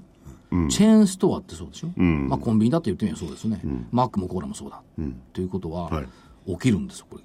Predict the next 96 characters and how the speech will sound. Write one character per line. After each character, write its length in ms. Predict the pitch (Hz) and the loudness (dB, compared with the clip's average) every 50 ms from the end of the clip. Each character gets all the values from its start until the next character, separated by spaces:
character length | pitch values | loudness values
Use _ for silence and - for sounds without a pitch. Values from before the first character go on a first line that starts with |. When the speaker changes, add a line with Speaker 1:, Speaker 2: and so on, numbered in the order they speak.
| - - | -14 -10
Speaker 2:
日 80 | 104 | -8
本 260 | 98 98 98 87 - - | -6 -6 -6 -6 -8 -10
で。 140 | - - - - _ - | -14 -20 -20 -20 _ -4
Speaker 1:
う 60 | 85 | -2
ん。 260 | 80 71 65 60 - - - - | -2 -2 -2 -6 -8 -14 -18 -14
Speaker 2:
タ 200 | - - - 147 | -8 -4 -2 0
イ 20 | 147 | 2
ム 100 | 147 143 | 4 4
マ 140 | 135 127 | 4 2
シ 120 | - - 156 | 2 2 4
ン 60 | 123 | 4
の 80 | 104 95 | 4 4
よ 100 | 104 98 | 4 2
う 40 | |
に 80 | 87 82 | 0 -2
舞 160 | 87 92 104 | -2 2 2
い 40 | 104 | 2
降 80 | 95 95 | 2 2
り 60 | 90 | -2
て 80 | 92 | -4
く 80 | - - | -6 -6
る 60 | 82 | -8
ん 40 | 76 | -8
だ 80 | 71 69 | -8 -10
ね、 60 | 67 | -10
ア 80 | 69 | -10
イ 80 | 78 80 | -10 -10
オ 60 | 73 | -10
ー 40 | - | -12
テ 120 | - - - | -14 -16 -20
ィ 20 | |
ー 40 | - | -20
が。 60 | - - - _ - - | -20 -20 -20 _ -6 -2
Speaker 1:
う 60 | 87 | 0
ん。 500 | 87 82 78 78 76 69 62 55 53 55 - - - - - - _ _ _ _ _ - - - _ _ _ _ _ _ - | 0 0 0 0 -2 -4 -4 -6 -8 -10 -16 -20 -20 -20 -20 -20 _ _ _ _ _ -20 -20 -20 _ _ _ _ _ _ -4
Speaker 2:
だ 120 | - 190 | -2 0
か 120 | 220 240 269 | 2 4 4
ら、 140 | 269 254 214 | 4 4 4
ア 60 | 190 | 4
イ 140 | 165 160 160 | 4 4 4
オ 100 | 151 147 | 4 2
ー 20 | |
テ 120 | 135 - 151 | 0 0 -2
ィ 40 | 147 | -2
ー 20 | |
が 80 | 131 - | -2 -2
今 100 | 107 95 | -4 -4
年 180 | 104 101 104 107 | -4 -2 -2 -4
は 60 | 95 | -4
元 220 | 90 101 98 98 | -4 -4 -4 -4
年 140 | 85 78 80 | -4 -4 -6
と 80 | - - | -8 -12
し 80 | - | -14
て、 60 | - - - _ _ _ _ _ - | -18 -20 -20 _ _ _ _ _ -6
Speaker 1:
う 60 | 82 | -4
ん。 180 | 71 58 57 - - _ _ _ _ | -4 -4 -8 -10 -16 _ _ _ _
Speaker 2:
年 140 | - 104 98 | -4 -4 -4
初 120 | - - - | -4 -6 -6
か 80 | 131 | -6
ら 80 | 117 - | -6 -6
動 120 | - - - | -8 -10 -12
い 20 | |
て 80 | - - | -14 -20
い 40 | |
る。 80 | _ _ _ _ _ - _ _ _ _ - 87 | _ _ _ _ _ -20 _ _ _ _ -6 -4
Speaker 1:
う 80 | 85 | -4
ん。 220 | 76 69 67 - - - - - - _ _ _ _ _ _ - - - | -4 -4 -6 -8 -12 -16 -20 -20 -20 _ _ _ _ _ _ -16 -10 -4
ア 100 | - 113 | 2 4
イ 40 | 143 | 4
オ 120 | 190 208 | 4 4
ー 20 | |
テ 100 | 208 220 | 6 6
ィ 20 | 220 | 6
ー 20 | |
は 160 | 160 95 71 | 6 4 2
な 140 | 67 87 90 | 2 0 0
ん 40 | 82 | 2
と 80 | - 92 | 2 0
な 80 | 80 | 0
く 140 | - 71 64 | 0 -2 -2
分 100 | - 80 | -2 0
か 80 | 85 95 | 2 2
る 60 | 92 | 2
よ 80 | 80 | 0
う 20 | 69 | 0
な 60 | 64 | -2
感 80 | 69 69 | -6 -6
じ 80 | 76 | -6
が 80 | 76 67 | -6 -6
し 40 | 71 | -6
ま 100 | 73 71 | -6 -2
す 60 | 95 | 0
ね、 100 | 120 - | 0 0
私 380 | 76 78 80 90 - - - | 0 0 -2 -4 -6 -6 -4
で 100 | 85 85 | -4 -2
も。 60 | 78 | -4